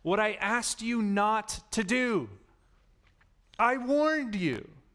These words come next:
right? And you parents know this is a conversation that's had many times <laughs> with your children.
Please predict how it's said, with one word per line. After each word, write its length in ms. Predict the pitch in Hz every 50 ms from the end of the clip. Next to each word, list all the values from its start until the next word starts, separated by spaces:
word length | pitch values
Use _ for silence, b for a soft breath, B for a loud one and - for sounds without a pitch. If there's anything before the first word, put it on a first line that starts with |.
| _ _ _ _ _ _ _ _ _ _ _ _ -
right? 360 | 123 131 131 143 151 143 - - - _ - - - _ _ _ _ _ - - _ _ -
And 280 | - 123 123 123 123 127
you 160 | 147 160 151
parents 440 | 151 - 165 151 147 143 143 - -
know 280 | 135 127 127 131 127
this 160 | 135 143 135 -
is 80 | 123
a 60 | 120
conversation 680 | 113 - 139 139 135 131 123 - 139 135 127 - 127 120
that's 160 | 110 - -
had 160 | 127 120 113
many 320 | 110 117 127 135 147 147
times 580 | 147 - 123 117 113 104 90 127 117 107 - - - - - -
<laughs> 180 | - - - -
with 180 | 131 120 -
your 100 | 123 113
children. 540 | 104 - - 147 131 127 117 107 101 95 90